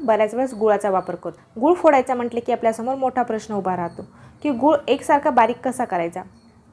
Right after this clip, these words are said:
जर मिक्सरमध्ये काढायचा म्हटलं तरी देखील आपल्याला गुळ फोडावं लागणार किंवा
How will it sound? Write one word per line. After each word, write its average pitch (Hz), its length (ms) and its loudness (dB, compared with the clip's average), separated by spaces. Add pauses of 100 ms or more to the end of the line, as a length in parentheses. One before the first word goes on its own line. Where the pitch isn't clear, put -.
(120)
जर 214 180 0
मिक्सरमध्ये 254 460 0
काढायचा 254 360 2
म्हटलं 262 300 -4 (360)
तरी 247 140 2
देखील 247 240 0
आपल्याला 240 260 2
गुळ 247 220 0
फोडावं 214 360 2
लागणार 165 280 -4 (180)
किंवा 294 140 2